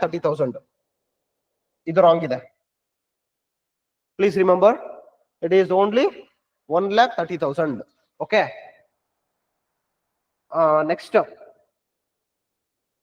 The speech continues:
ವಯೋಮಿತ್ರ ಅಂತ ಗೊತ್ತಿದೆ ಅಲ್ವಾ? ಇದ್ರಲ್ಲೇ ಮಾಡೋಣ. ಓಕೆ,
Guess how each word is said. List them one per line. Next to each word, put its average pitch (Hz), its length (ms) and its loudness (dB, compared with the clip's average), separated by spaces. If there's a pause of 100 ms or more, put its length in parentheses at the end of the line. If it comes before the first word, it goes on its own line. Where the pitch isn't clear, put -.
(1200)
ವಯೋಮಿತ್ರ 262 500 6
ಅಂತ 254 160 0
ಗೊತ್ತಿದೆ 233 200 2
ಅಲ್ವಾ? 233 220 2 (960)
ಇದ್ರಲ್ಲೇ 170 220 -4
ಮಾಡೋಣ. 147 300 -2 (520)
ಓಕೆ, 196 160 -2